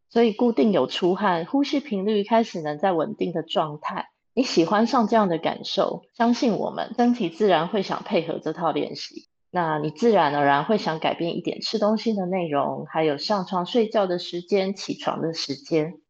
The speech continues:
自然而然优化的饮食方式跟生活作息就会出现了。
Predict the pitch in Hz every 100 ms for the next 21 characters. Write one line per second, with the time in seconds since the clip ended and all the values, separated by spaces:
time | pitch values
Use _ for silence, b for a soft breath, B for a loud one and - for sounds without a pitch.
0 | _ _ 277 262 185 180 180 175 175 185
1 | 220 233 247 226 180 160 156 - - -
2 | 151 - 185 196 - 185 185 190 208 190
3 | 190 - 190 165 156 147 180 175 160 -
4 | 151 143 - 160 - - -